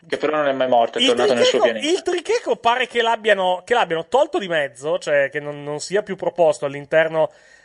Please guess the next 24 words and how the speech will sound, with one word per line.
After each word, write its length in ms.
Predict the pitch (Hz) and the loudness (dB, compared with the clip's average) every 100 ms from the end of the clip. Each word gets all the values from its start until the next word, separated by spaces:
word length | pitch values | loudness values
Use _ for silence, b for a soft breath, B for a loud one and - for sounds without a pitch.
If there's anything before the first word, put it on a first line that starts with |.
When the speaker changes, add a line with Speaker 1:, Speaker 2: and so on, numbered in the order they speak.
| b | b
Speaker 2:
della 280 | 151 160 151 | -2 0 2
Firefly 340 | 175 180 185 | 0 0 0
Funhouse, 380 | 202 220 208 202 | 0 2 2 2
perché 180 | 170 170 | -2 0
ovviamente 840 | 165 160 196 208 185 156 143 - | 0 2 2 2 -4 -4 -4 -6
è 100 | 151 | -8
saltata 540 | 147 160 160 - 156 185 | -4 -2 0 2 2 2
la 100 | 147 | 0
faida 560 | 170 165 160 143 135 - | 2 2 2 -2 -6 -6
tra 200 | 143 143 | -4 -2
Roman 300 | 147 156 147 | -2 -2 -2
Reigns 280 | 156 156 151 | -2 -4 -8
e 60 | |
Bray 140 | 139 147 | -4 0
Wyatt, 480 | 151 135 139 160 214 254 _ b b b b | 2 2 0 -2 -2 -4 _ b b b b
eh, 200 | 147 127 | 0 0
perché 200 | 139 131 | -2 -6
comunque 380 | 131 139 139 131 | -6 -6 -2 -2
adesso 140 | 131 127 | -2 -6
sono 160 | 127 | -6
anche 180 | 127 131 | -6 -2
roster 280 | 143 147 156 | 0 0 0
differenti. 440 | 165 226 190 185 | -4 0 0 2
Speaker 1:
Draftato, 560 | 123 - 196 202 - | 2 2 -2 -2 -4